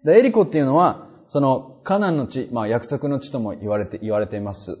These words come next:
そのカナンの地の、その町の中でも、ものすごいその強固で、その要塞として作られていた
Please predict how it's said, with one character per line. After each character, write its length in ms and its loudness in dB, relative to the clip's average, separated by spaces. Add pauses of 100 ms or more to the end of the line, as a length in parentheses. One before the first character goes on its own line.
(400)
そ 100 -6
の 120 -2
カ 120 -2
ナ 80 -2
ン 80 -4
の 80 -6
地 240 -12
の、 360 -8
そ 100 -8
の 80 -2
町 220 -2
の 120 -2
中 240 -2
で 80 -8
も、 560 -4
も 160 -6
の 60 2
す 100 -6
ご 140 8
い 20 0
そ 100 -4
の 460 -4
強 220 6
固 120 -2
で、 380 -2 (380)
そ 100 -10
の 80 -4
要 280 6
塞 260 0
と 120 -4
し 120 -14
て 480 -4 (1800)
作 200 -2
ら 100 8
れ 100 2
て 100 -6
い 60 -6
た 240 -6